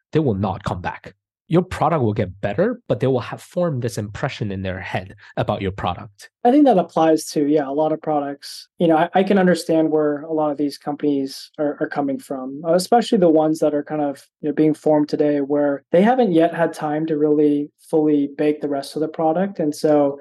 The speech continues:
Speaker 2: in some ways, they're using this moment in time as a way to just see what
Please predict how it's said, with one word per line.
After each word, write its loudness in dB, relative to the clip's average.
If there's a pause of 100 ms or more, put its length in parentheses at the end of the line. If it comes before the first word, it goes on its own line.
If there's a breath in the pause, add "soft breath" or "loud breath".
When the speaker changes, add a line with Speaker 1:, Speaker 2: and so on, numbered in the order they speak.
(120)
Speaker 2:
in 2
some 4
ways, 6
they're 2
using 2
this 0
moment 0
in -6
time -4
as -2
a 0
way 2
to 0 (160)
just 2 (100)
see 4
what 4